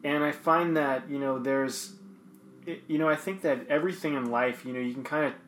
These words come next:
you can kinda take so much for granted, but so, so many things have been designed, you know, people have kind of thought that out. And, uh, I think one thing that I'm appreciating more and more is how I design my life to the little things, you know.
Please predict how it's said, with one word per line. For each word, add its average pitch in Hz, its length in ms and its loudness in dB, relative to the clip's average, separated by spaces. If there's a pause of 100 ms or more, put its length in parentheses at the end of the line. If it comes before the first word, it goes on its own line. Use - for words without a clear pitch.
(100)
you 143 100 -6
can 139 140 -10
kinda 165 280 -2
take 143 240 0
so - 180 -4
much 127 220 -4
for 117 140 -6
granted, 113 480 -6
but 113 160 -8 (340)
so, 180 500 2
so 156 240 2
many 151 200 2
things 151 340 0
have 120 160 -4
been 123 300 -2
designed, 110 580 -6
you 113 80 -10
know, 113 160 -8
people 127 360 -6
have 113 160 -6 (280)
kind 139 220 0
of 117 80 -4
thought 127 460 0
that 117 180 -2
out. 117 400 -2
And, 131 140 -4
uh, 127 240 2
I 127 40 -4
think 165 280 -4 (580)
one 165 200 4
thing 160 180 0
that 143 100 2
I'm 127 220 0
appreciating 131 720 2
more 123 220 0
and 120 120 -2
more 147 280 4
is 113 220 -2 (200)
how 147 300 4
I 135 140 2
design 117 480 -4
my 110 160 -8
life 113 340 -2 (220)
to 147 100 -2
the 131 60 2
little 143 260 2
things, - 500 -16
you 131 100 -10
know. 117 180 -2